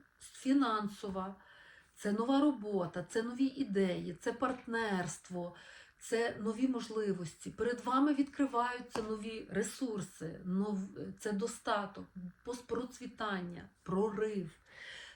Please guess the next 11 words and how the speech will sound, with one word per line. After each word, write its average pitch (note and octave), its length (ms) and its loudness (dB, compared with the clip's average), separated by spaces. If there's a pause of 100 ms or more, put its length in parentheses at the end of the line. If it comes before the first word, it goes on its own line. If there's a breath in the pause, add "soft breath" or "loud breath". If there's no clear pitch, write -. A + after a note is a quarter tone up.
Це A#3+ 160 2
зернятко, B3 720 0
яке C4 220 2
потрібно G#3+ 480 -6
посадити, A3 720 2
і - 160 -8
воно G3+ 280 -2
проросте G#3 600 -2
в G3 80 -4
грошове F3+ 440 -4
дерево. E3 540 -6